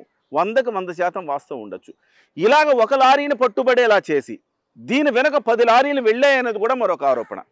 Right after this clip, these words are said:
దాదాపుగా డబ్బు సంచులు ప్రతి ఇంటికి చేరుస్తూ ఉన్నారు. ఇప్పటికే చాలా చోట్ల స్టార్ట్ అయిపోయింది. కొన్ని చోట్ల గ్రైండర్లు ఇస్తున్నారు, కొన్ని చోట్ల మిక్సీలు ఇస్తున్నారు,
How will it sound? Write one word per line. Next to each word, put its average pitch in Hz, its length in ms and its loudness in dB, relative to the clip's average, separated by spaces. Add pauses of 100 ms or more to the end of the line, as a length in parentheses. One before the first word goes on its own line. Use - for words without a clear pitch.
(600)
దాదాపుగా 254 600 2 (420)
డబ్బు 175 300 -2
సంచులు 233 460 -2 (220)
ప్రతి 196 300 -4
ఇంటికి 220 260 -8 (100)
చేరుస్తూ 196 420 -2
ఉన్నారు. 139 260 -4 (520)
ఇప్పటికే 269 440 2 (360)
చాలా 226 260 4 (120)
చోట్ల 185 260 0 (600)
స్టార్ట్ 220 300 2
అయిపోయింది. 190 400 -2 (400)
కొన్ని 196 240 -2
చోట్ల 190 200 0 (120)
గ్రైండర్లు 208 440 0
ఇస్తున్నారు, 170 460 -2
కొన్ని 160 220 -10
చోట్ల 175 260 -6
మిక్సీలు 190 380 -8
ఇస్తున్నారు, 160 340 -4